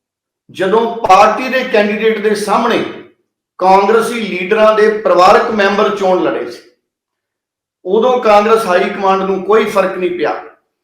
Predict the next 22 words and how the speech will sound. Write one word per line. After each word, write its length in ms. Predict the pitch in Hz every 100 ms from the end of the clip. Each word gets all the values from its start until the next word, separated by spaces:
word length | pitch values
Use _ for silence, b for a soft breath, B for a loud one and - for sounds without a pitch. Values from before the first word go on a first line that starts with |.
| _ _ _
ਪਰ 200 | 220 -
ਜਦੋਂ 320 | 202 226 240
ਨਵਜੋਤ 500 | 208 - 190 208 214
ਸਿੰਘ 180 | 226 214
ਸਿੱਧੂ 320 | 208 208 220
ਦੇ 200 | 208 208
ਸਮਰਥਕਾਂ 720 | 208 190 170 175 175 185 202
ਨੇ 80 | 208
ਨਵਜੋਤ 500 | 202 165 165 202 196
ਸਿੰਘ 120 | 208
ਸਿੱਧੂ 240 | 196 196 208
ਦੀਆਂ 200 | 208 185
ਮੀਟਿੰਗਾਂ 420 | 170 170 208 220
ਕੀਤੀਆਂ, 520 | 208 202 214 220 - - _ _ _ _ _ _ _ _ _ _ _
ਜਦੋਂ 300 | 120 185 202
ਵਰਕਰ 440 | 156 - - 226 220
ਮੀਟਿੰਗਾਂ 420 | 208 214 220 226
ਕੀਤੀਆਂ, 320 | 214 214 226
ਉਦੋਂ 480 | 226 226 254 277 277
ਫਿਰ 220 | 185 180
ਕਾਂਗਰਸ 400 | 175 175 180 180
ਨੂੰ 120 | 185